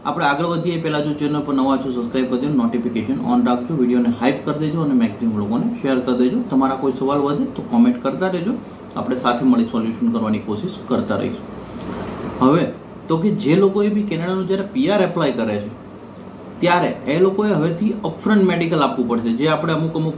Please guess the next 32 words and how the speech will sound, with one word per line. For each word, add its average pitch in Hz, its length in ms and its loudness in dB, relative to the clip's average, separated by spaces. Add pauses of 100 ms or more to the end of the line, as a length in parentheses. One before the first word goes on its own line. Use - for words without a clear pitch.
ફાઇલ્સની 143 340 -2
અંદર 143 200 0
પહેલાં 131 300 2
જોતા 135 240 2
હતા 117 260 2
કે 117 100 0
જેની 120 260 4
અંદર 117 160 6
સ્પાઉસ 120 380 -2
વિઝાની 113 320 4
ને 113 120 2
એવી 117 60 4
બધી 120 220 0
ફાઇલો 120 360 2
હોય, 131 140 2
વર્ક 113 220 0
પરમિટની 110 380 2
ને 107 120 0
એની, 104 120 0 (460)
તો 143 60 4
આપણા 160 280 4
મેડિકલની, 151 520 2
અ, 131 640 2
જે 143 60 0
અપફ્રન્ટ 175 440 2
મેડિકલ 151 420 2
હોય 107 180 0 (180)
એ 139 60 2
વસ્તુ 135 280 0
આપણે 135 200 2
જોતા 127 360 4
હતા. 151 160 -2